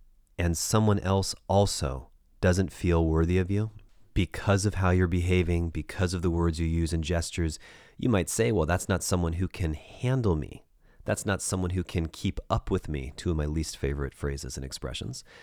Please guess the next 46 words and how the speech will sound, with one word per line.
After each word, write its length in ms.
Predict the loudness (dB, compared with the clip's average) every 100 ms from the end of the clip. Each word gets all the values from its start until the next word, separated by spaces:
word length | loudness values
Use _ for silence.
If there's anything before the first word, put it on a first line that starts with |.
| -20 -20 _ _
"So 160 | -4 2
therefore, 420 | 2 2 2 2
I 60 | 2
don't 120 | 2
want 100 | 2
to 40 |
be 120 | 4
with 120 | 4 4
them 160 | 0 2
anyway, 560 | 4 4 2 -4 -10 -6
because 300 | 0 2 2
someone 300 | 4 4 4
should 200 | 2 0
be 160 | 4
able 180 | 4 2
to 100 | -2
handle 300 | -2 0 0
me 120 | -2 -4
and 100 | -6
keep 200 | -6 -4
up 140 | -6
with 160 | -8 -4
me 200 | -4 -4
and 200 | -8 -14 _ 0
get 120 | 0
up 120 | 2
to 80 | -2
speed 600 | -4 -4 -2 0 0 -2
with 160 | -6 -4
my 400 | -4 -2 -6 -10 -10
very 440 | 0 4 6 6
intense 560 | 4 0 -2 -2 -2 -6
and 120 | -6 -2
outgoing 440 | 0 0 0 -2
personality." 680 | -2 -4 -6 -8 -8 -12 -16 -18 -20
So 200 | -6 2
you 140 | 4 6
lose 220 | 4 2
that 160 | 0 0
person 320 | 0 2 2
on 120 | 2
your 220 | 4 2
end 220 | 2 0
for 120 | 0 0
your 180 | 2
thinking, 540 | 0 0 0 0 0